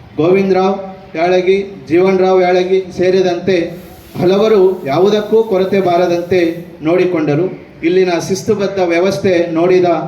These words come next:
ಗಾಂಧೀಜಿಯವರು ಮುಕ್ತ ಕಂಠದಿಂದ ಹೊಗಳಿದ್ದರು. ಸ್ಥಳೀಯ ಭಾಷೆ ಹಾಗೂ ಸಂಸ್ಕೃತಿಗಳ ಬಗ್ಗೆ ಮಹಾತ್ಮ ಗಾಂಧೀಜಿಯವರಿಗೆ ಇದ್ದ ಕಳಕಳಿಯನ್ನು ಈ ಅಧಿವೇಶನದಲ್ಲಿ ಕಾಣಬಹುದು. ಉಯಿಲುಗೋಳ ನಾರಾಯಣ ರಾಯರು ರಚಿಸಿದ್ದ ಉದಯವಾಗಲಿ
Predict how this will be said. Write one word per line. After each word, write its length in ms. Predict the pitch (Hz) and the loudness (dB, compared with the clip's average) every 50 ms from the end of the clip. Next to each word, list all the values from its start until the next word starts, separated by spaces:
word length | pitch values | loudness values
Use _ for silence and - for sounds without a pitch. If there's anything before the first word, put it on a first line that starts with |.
| - - - - - 139 | -10 -14 -18 -14 -6 -4
ಗಾಂಧೀಜಿಯವರು 680 | 139 165 190 185 185 185 175 180 170 165 170 190 185 165 165 - - - - - - - 165 | -2 0 2 2 2 2 2 2 2 2 2 2 2 2 0 -4 -8 -14 -18 -20 -12 -4 -4
ಮುಕ್ತ 220 | 185 180 - - 208 196 - | -4 -4 -2 -4 -4 -4 -2
ಕಂಠದಿಂದ 500 | 190 175 180 - 185 180 175 170 - 170 165 151 143 | -4 -4 -2 -2 0 0 0 0 0 -2 -2 0 0
ಹೊಗಳಿದ್ದರು. 480 | 147 147 156 160 151 - 139 131 110 101 - - - - - - - - - - - - - | 0 0 0 0 0 0 0 -2 -2 -4 -8 -12 -18 -20 -20 -20 -20 -20 -20 -20 -20 -20 -12
ಸ್ಥಳೀಯ 320 | - - 190 190 214 233 240 233 - 185 | -4 -2 0 2 2 2 2 0 0 0
ಭಾಷೆ 300 | 185 208 202 - 214 208 190 190 | -2 -2 0 0 0 0 2 0
ಹಾಗೂ 200 | 190 185 196 190 185 185 | 0 2 2 0 0 -2
ಸಂಸ್ಕೃತಿಗಳ 580 | 175 196 196 - - 196 190 - 190 185 185 185 180 175 | -4 -6 -6 -4 -2 -2 0 0 2 2 2 2 0 0
ಬಗ್ಗೆ 260 | 175 170 175 190 190 170 160 170 160 151 | -2 -2 0 0 0 0 0 -2 -4 -4
ಮಹಾತ್ಮ 340 | 147 165 180 185 - 196 196 185 175 | -2 -2 -2 -2 -2 -2 -2 0 0
ಗಾಂಧೀಜಿಯವರಿಗೆ 640 | 180 180 180 180 180 180 175 175 170 170 165 170 165 160 165 | 0 0 2 0 2 2 2 2 2 2 2 0 -2 -2 -2
ಇದ್ದ 120 | 160 160 185 170 156 175 160 - - - - - - | -4 -2 -2 -2 -2 -2 -6 -10 -14 -18 -18 -12 -6
ಕಳಕಳಿಯನ್ನು 720 | 165 165 185 185 180 196 190 190 185 175 175 180 180 170 160 156 160 156 156 | -4 -2 -2 0 0 2 2 2 2 2 0 0 -2 -2 -4 -6 -6 -4 0
ಈ 20 | 160 165 180 | 0 0 2
ಅಧಿವೇಶನದಲ್ಲಿ 680 | 165 170 185 190 185 190 196 175 170 165 160 165 160 156 160 165 | 2 2 2 2 2 0 -4 -4 -4 -4 -2 -2 -2 -2 -4 -4
ಕಾಣಬಹುದು. 500 | 151 156 160 160 147 147 143 143 165 185 185 - - - - - - - - - - - - - - 170 185 | -4 -4 -4 -2 0 0 0 2 0 -2 -4 -4 -10 -18 -20 -20 -20 -20 -20 -20 -20 -20 -20 -8 0 2 2
ಉಯಿಲುಗೋಳ 440 | 208 220 226 233 208 214 208 196 202 202 185 170 | 4 4 2 2 0 2 0 0 0 0 -2 -2
ನಾರಾಯಣ 340 | 165 180 196 202 202 202 196 180 185 | -2 -2 0 0 -2 -2 0 0 2
ರಾಯರು 280 | 185 185 185 180 180 170 170 | 2 2 2 2 2 0 0
ರಚಿಸಿದ್ದ 420 | 170 180 190 185 - 180 - - 185 175 165 175 175 - - 160 160 165 | -2 -2 -2 -4 -4 -4 -6 -4 -2 -2 -2 -4 -6 -12 -12 -8 -6 -4
ಉದಯವಾಗಲಿ 640 | 190 202 202 196 190 180 185 185 180 185 190 185 | -2 0 0 0 0 2 0 0 2 2 2 2